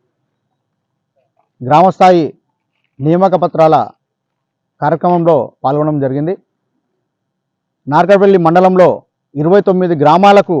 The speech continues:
ఎస్సీ డిపార్ట్‌మెంట్ గ్రామశాఖ, గ్రామశాఖ అధ్యక్షులని నియామక పత్రాలు అందించడం జరిగింది.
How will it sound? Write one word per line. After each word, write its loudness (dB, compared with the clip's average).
ఎస్సీ -4
డిపార్ట్‌మెంట్ 0
గ్రామశాఖ, 0
గ్రామశాఖ 0
అధ్యక్షులని -2
నియామక -2
పత్రాలు 0
అందించడం -4
జరిగింది. -2